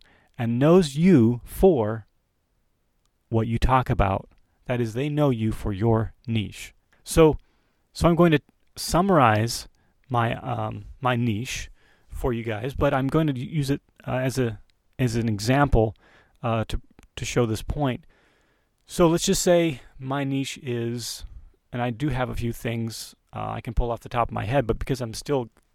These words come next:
kind of developing it and f-, getting the focus all down, I'm not gonna be, um, sticking to these in, uh, forever necessarily. I'm just gonna be, I'm just pulling these off the top of my head. So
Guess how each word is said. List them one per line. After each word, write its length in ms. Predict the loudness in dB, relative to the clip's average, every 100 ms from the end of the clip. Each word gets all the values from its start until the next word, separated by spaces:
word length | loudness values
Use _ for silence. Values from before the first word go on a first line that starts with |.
| _ _ _ _ _ _ -8
kind 220 | -4 -2
of 220 | -4 -8 -14 _
developing 560 | -4 2 4 6 4 2
it 160 | 0 0
and 480 | -4 -4 -4 -8 -14 _ -20
f-, 400 | -18 -18 -10 0
getting 240 | 2 2
the 80 | 0
focus 440 | 4 4 4 0 -2
all 160 | -2 -2
down, 340 | 0 -4 -6 -10 _ _ _ _ _ _ _ _ _ _
I'm 120 | 0
not 160 | 2 0
gonna 140 | -2
be, 300 | -2 -2 0
um, 460 | -2 -2 -2 -6 -10 -10
sticking 400 | -2 -2 0 -4
to 100 | -6
these 220 | -8 -6
in, 160 | -10 -10 -14
uh, 240 | -16 -16 -20 _ _ _ _ _ -6
forever 320 | 0 2 2
necessarily. 520 | -2 -4 -2 -2 -2
I'm 140 | -2 -4
just 140 | -6
gonna 140 | -6 -6
be, 260 | -6 -8 -12 _ _ _ _ -20 -16
I'm 160 | -10 -8
just 180 | -8 -2
pulling 240 | 0 2
these 160 | 2 2
off 140 | 2
the 80 | 0
top 140 | -2
of 60 | -4
my 140 | -4
head. 240 | -6 -6 -8
So 240 | -6 -6